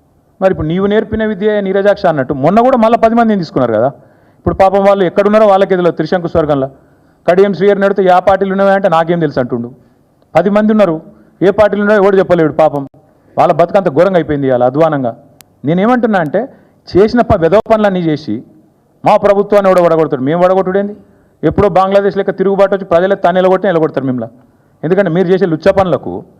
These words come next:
ప్రజల కోపం వచ్చిందనుకో, రోడ్డు ఎక్కిండ్రు అనుకో, వాళ్ళ ఆగ్రహం తట్టుకోలేకపోతే ఎవడేం చేస్తాడు దానికి?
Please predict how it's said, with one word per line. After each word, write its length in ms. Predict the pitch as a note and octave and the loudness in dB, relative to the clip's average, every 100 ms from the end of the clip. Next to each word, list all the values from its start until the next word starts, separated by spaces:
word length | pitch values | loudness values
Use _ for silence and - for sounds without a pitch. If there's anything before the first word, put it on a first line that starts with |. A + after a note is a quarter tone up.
| _ _ | _ _
ప్రజల 220 | E3 G#3+ | 2 2
కోపం 280 | A3 G#3 G3+ | 2 0 0
వచ్చిందనుకో, 520 | G#3 F#3 E3+ C3+ A2+ - _ _ C3+ | -2 -2 -4 -4 -8 -10 _ _ 0
రోడ్డు 220 | F3+ G3+ | 2 2
ఎక్కిండ్రు 300 | G3+ A3 F3+ | 0 -2 0
అనుకో, 320 | D3+ A2+ G2+ - _ _ | -2 -4 -8 -12 _ _
వాళ్ళ 160 | E3+ F3+ | 0 2
ఆగ్రహం 360 | G3+ G#3 G#3 G3 | 2 2 0 0
తట్టుకోలేకపోతే 560 | F#3 F#3+ G#3+ G3+ G3 F3+ | 0 2 0 0 0 0
ఎవడేం 280 | A3 C#4+ | 2 2
చేస్తాడు 240 | B3+ - C3 | 0 -2 -4
దానికి? 420 | A#2 G#2 C#3+ | -4 -4 -8